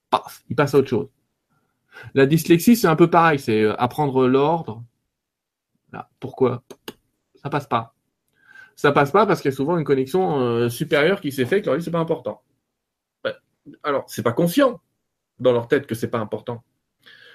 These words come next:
Mais c'est conscient dans leur corps spirituel et, et finalement, ce corps spirituel l'emporte sur les autres. Donc, ils ont un corps spirituel très développé,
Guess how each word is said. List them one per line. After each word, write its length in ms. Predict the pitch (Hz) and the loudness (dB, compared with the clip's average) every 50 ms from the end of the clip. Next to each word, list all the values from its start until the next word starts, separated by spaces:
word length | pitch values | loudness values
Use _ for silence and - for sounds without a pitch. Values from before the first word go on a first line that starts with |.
| - - | -10 -4
Mais 100 | - 139 | -4 -4
c'est 140 | 139 - 139 | -2 -2 -2
conscient 320 | - 147 143 143 190 202 | 0 -2 -2 0 0 0
dans 100 | 180 160 | 2 2
leur 140 | 135 127 127 | 2 0 0
corps 160 | - 143 127 | -2 -4 -6
spirituel 520 | - - 139 131 131 127 - 220 233 208 156 | -6 -6 -6 -6 -4 -2 0 0 2 2 0
et, 240 | 117 110 101 - 113 | -2 -2 -4 -4 -6
et 60 | 117 | -6
finalement, 340 | - 139 131 127 147 180 202 | -4 -2 -2 -2 -2 -2 -2
ce 120 | - 123 | -2 -2
corps 220 | 113 139 175 160 | 0 0 0 -2
spirituel 440 | - - 139 127 127 123 - 170 165 | -2 -6 -8 -8 -6 -2 -2 -2 0
l'emporte 380 | 151 135 131 - 165 - - 139 | 0 -2 -2 -2 -4 -4 -6 -6
sur 160 | 127 - 143 | -6 -4 -4
les 160 | 135 131 - 123 | -4 -4 -4 -8
autres. 180 | 120 - _ _ _ _ - - - - - _ | -12 -12 _ _ _ _ -20 -20 -20 -20 -6 _
Donc, 240 | - 190 220 214 - | 4 4 4 4 4
ils 140 | 175 160 185 | 2 2 4
ont 100 | 202 196 | 4 4
un 80 | 175 156 | 2 2
corps 180 | - 196 190 | 2 0 0
spirituel 500 | - - 165 147 143 143 170 196 208 208 | 0 -2 -2 -2 0 0 0 0 -2 -2
très 300 | - - - 196 220 226 | -4 -2 0 2 2 4
développé, 640 | 214 180 156 143 135 120 127 117 117 165 247 - | 2 2 2 0 0 0 2 2 0 0 -2 -4